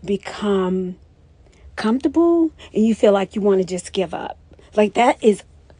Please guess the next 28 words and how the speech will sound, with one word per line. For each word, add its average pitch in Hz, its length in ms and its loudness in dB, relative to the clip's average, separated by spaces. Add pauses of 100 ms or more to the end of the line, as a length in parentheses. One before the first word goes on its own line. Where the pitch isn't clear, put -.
(140)
so 240 480 0
crucial, 208 420 -4 (240)
because 233 320 2
if 202 140 0
you 302 140 6
have 339 220 -4
someone 269 500 0 (340)
in 220 240 4
your 208 280 0
space 226 540 0
that's 226 200 0
going 214 320 2
to, 202 120 -2
like, 202 380 -6
join 285 480 8
the 311 80 2
pity 320 320 4
party 320 340 8
and 330 120 4
they're 349 180 8
like, 349 200 8 (120)
"Yeah, 415 680 4 (260)
let's 320 440 -2
quit," - 580 4 (100)
that's 254 240 6
a 269 80 0
problem. 226 520 -4
<laughs> 403 60 10